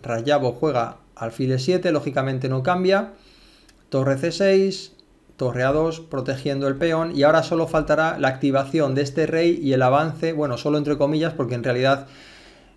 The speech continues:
eh, esto lo vemos muy fácil a este nivel, pero no es tan sencillo. Y el avance de los peones, peones para provocar... Eh, la desestructuración del flanco de rey de las negras.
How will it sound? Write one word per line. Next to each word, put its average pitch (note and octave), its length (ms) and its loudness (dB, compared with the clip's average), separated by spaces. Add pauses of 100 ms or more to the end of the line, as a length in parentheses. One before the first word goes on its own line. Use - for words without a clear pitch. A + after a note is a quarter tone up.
(100)
eh, B2 480 -2
esto D3+ 240 2
lo C#3 80 6
vemos C#3+ 240 2
muy C#3 100 2
fácil C#3+ 320 0
a C3 40 4
este C3 180 -2
nivel, D3 340 2
pero A2+ 460 -2
no C3 180 0
es C#3+ 120 0
tan C3 180 -2
sencillo. E3+ 560 0
Y C#3+ 100 2
el D3 80 4
avance C#3+ 320 2
de D#3+ 80 2
los D#3+ 160 0
peones, D#3+ 400 -2 (180)
peones D#3 440 0
para D#3 280 2
provocar... C#3+ 640 2 (1300)
Eh, C3 600 -2
la C3+ 720 0
desestructuración C#3 1700 0
del D3+ 160 4
flanco C#3+ 420 0
de C#3 140 4
rey C3+ 180 0
de C#3 80 0
las A#2+ 220 0
negras. C3+ 480 -2